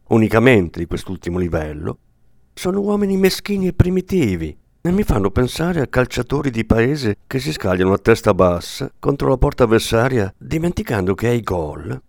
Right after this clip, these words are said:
ai gol come alle mete in generale, non ci si arriva con il gusto sconsiderato per i tiri violenti,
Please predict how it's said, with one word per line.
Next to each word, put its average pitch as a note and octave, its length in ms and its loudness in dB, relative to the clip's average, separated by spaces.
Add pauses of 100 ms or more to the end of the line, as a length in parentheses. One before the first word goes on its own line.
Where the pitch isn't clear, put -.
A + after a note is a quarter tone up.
(140)
ai F#2+ 140 -6
gol A#2+ 300 0
come F#2+ 240 -2
alle F#2 220 0
mete F#2+ 340 -2
in F2+ 80 -2
generale, E2+ 720 -6 (440)
non G3 140 -6
ci G#3+ 120 -6
si A#3+ 160 -2
arriva F3+ 400 0
con F#2 160 -2
il F#2+ 100 0
gusto G#2+ 320 -2
sconsiderato G2+ 1000 2
per G2+ 160 0
i G2+ 60 -2
tiri G2 220 -2
violenti, F2 760 -2